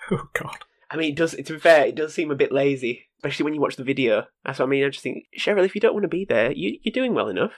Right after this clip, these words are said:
Speaker 2: Carry on doing your thing.
Speaker 1: I feel like what he's described there as her sort of, like, performance works in the verses, and I think it is kind of similar to that sort of Nancy Sinatra vibe.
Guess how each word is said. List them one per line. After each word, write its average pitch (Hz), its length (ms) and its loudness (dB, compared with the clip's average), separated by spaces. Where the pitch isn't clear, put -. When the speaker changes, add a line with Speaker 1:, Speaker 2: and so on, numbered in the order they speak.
Speaker 2:
Carry 285 260 2
on 254 100 0
doing 233 200 -6
your 240 180 -6
thing. 135 280 -8
Speaker 1:
I 185 100 -2
feel 233 280 4
like 226 180 0
what 131 380 0
he's 123 160 0
described 117 540 2
there 101 220 -2
as 98 140 -4
her 95 180 -4
sort 98 440 -6
of, 95 40 -20
like, 95 340 -10
performance 98 680 -6
works 113 520 0
in 104 100 -8
the 101 80 -6
verses, 113 480 -6
and 113 100 0
I 110 60 0
think 113 220 -2
it - 100 -2
is 110 100 -4
kind 101 220 -4
of 95 100 -6
similar 95 280 -4
to 110 100 -6
that 98 140 -2
sort 98 180 -6
of 101 40 -10
Nancy 95 380 -8
Sinatra 95 360 -8
vibe. - 300 -10